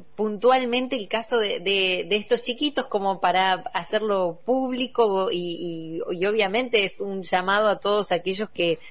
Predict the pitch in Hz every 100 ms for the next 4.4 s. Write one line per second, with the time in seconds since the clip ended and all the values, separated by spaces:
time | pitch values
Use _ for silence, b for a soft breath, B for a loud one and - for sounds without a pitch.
0 | B B B - 170 - - 254 277 202
1 | 165 - 294 320 190 170 165 170 - 254
2 | 302 233 - - - - 185 170 165 156
3 | 151 - 170 170 175 226 220 185 196 240
4 | 233 151 135